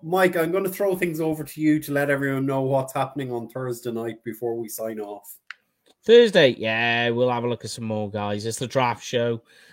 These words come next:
Speaker 2: Um,
Speaker 1: Mm-hmm.
Speaker 2: I don't think we've got anybody booked. I don't think we have.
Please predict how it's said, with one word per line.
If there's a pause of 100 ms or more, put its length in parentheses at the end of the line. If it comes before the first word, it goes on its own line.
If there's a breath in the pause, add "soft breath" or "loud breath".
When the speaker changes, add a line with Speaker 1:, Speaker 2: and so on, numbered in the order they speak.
(100)
Speaker 2:
Um,
Speaker 1:
Mm-hmm. (1300)
Speaker 2:
I
don't
think
we've
got
anybody
booked. (300)
I
don't
think
we
have.